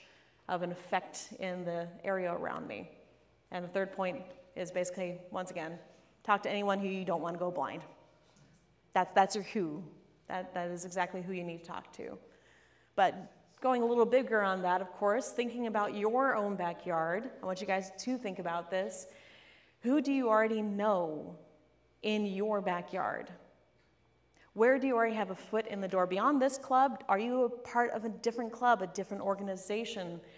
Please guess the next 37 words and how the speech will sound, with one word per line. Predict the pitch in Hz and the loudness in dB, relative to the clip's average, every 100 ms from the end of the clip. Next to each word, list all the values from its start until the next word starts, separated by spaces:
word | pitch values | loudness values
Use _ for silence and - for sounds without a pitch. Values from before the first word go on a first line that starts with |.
| - - - | -20 -20 -8
Uh, | - 180 180 180 | 0 2 2 -2
maybe | 190 202 208 | -2 -2 -2
just | 202 - | -6 -4
even | 233 233 | -2 -2
a | |
small | 220 - 208 196 226 | -2 -4 -2 0 0
group. | 220 190 175 | 0 -4 -4
It | 185 | -2
doesn't | 220 | -4
have | 220 - 208 208 | -4 -4 -4 -4
to | - | -6
be | 180 180 | -8 -6
big. | 180 214 180 - - - - _ _ _ _ _ _ - | -2 0 0 -4 -16 -20 -20 _ _ _ _ _ _ -8
Three | 185 214 | -2 -2
plus | 190 196 202 | 0 0 0
people, | - 214 233 190 165 170 - - - | -4 -6 -4 -2 -2 -4 -12 -16 -6
honestly, | 190 202 196 - 180 | -4 -4 -6 -4 -2
is | 180 180 - | -2 -4 -10
just | - 220 208 | -6 -4 -4
enough | 202 190 180 - | -4 -2 -4 -6
to | 180 | -10
get | 175 185 180 185 - - - | -4 -4 -4 -10 -18 -20 -12
sort | - 190 | -2 -2
of | 180 | -2
a | |
foot | - 233 | -2 0
in | 233 | 0
the | 214 | 0
door | 190 185 180 180 180 - - _ _ _ _ _ - | 0 2 4 2 0 -10 -20 _ _ _ _ _ -8
and | 190 185 | -4 -4
the | |
conversation | 180 185 185 180 175 180 170 | -2 -2 -2 -4 -6 -6 -10
started. | - 175 170 170 175 | -4 -4 -2 -6 -6
And | - 196 | -6 -4
if | 190 | 0
you | 196 | 4
already | 190 180 180 180 | 4 4 0 -4